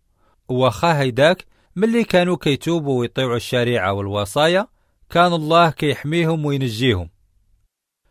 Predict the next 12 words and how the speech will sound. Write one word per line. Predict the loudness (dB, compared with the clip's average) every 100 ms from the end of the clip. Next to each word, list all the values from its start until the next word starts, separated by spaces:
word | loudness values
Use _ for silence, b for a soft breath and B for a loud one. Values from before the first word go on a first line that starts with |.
| _ _ -6
من | -2
بعد | 2 2 0
سنين | -2 -2 -2
طويلة، | -2 0 2 2 0 -6 _ -2
بني | 0 0 -2 -6
إسرائيل | -2 0 0 0 -2 -2
طلبوا | -4 -4 -2 0
باش | 0 0 -6
يكون | -8 -8
عندهم | -4 -6 -4 -4 -2
واحد | -2 -4 -4
الملك، | 0 0 -2 -8